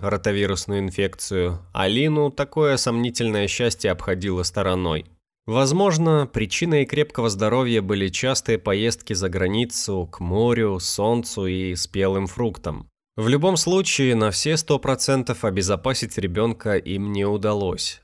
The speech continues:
Алиночка, когда ей исполнилось пять лет, попала в больницу на стационарное лечение.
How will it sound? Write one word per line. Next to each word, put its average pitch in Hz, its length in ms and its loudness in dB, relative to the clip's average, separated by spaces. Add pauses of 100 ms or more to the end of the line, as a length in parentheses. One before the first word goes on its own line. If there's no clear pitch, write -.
Алиночка, 117 760 0
когда 104 340 0
ей 104 380 0
исполнилось 104 640 0
пять 92 320 0
лет, 117 440 -2
попала 135 400 0
в 113 80 -2
больницу 127 560 2
на 117 80 2
стационарное 107 840 0
лечение. 101 760 -2